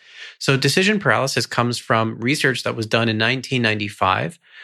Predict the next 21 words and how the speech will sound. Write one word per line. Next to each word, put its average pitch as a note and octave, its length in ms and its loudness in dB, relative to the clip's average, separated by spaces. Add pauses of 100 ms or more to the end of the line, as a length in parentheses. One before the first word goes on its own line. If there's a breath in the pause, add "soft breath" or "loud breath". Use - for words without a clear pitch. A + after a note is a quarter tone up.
(180 loud breath)
by G#2+ 200 4
Iyengar B2 640 2
and G#2+ 140 -6
his G#2 80 -6
colleagues, B2 640 -2
which B2+ 160 -8
was B2 80 -6
called D3+ 260 -2
the C#3 80 -6
jam A2+ 320 0
experiment. G2 680 -2 (460 soft breath)
And A#2 500 0 (360 soft breath)
just D#3 160 0
so D3+ 80 2
you C#3 80 4
know, D#3+ 140 2
that B2 260 0
research C#3 460 0
was A2 140 0
actually A2+ 360 0
replicated D#3 720 0